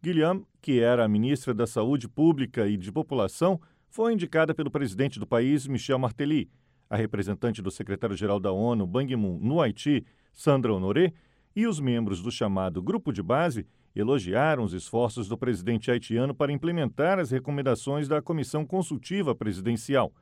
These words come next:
Esse grupo de base é formado pelos embaixadores do Brasil, Canadá, França, Espanha, Estados Unidos e União Europeia,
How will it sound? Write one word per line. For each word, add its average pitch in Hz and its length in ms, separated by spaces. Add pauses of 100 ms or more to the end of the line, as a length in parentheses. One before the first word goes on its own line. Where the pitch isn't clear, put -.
(300)
Esse 220 220
grupo 160 240
de 101 80
base 117 400 (240)
é 127 100
formado 117 440
pelos 104 200
embaixadores 101 540
do 73 80
Brasil, 98 580
Canadá, 117 600
França, 143 540
Espanha, 143 480
Estados 123 340
Unidos 170 400
e 170 80
União 127 220
Europeia, 151 560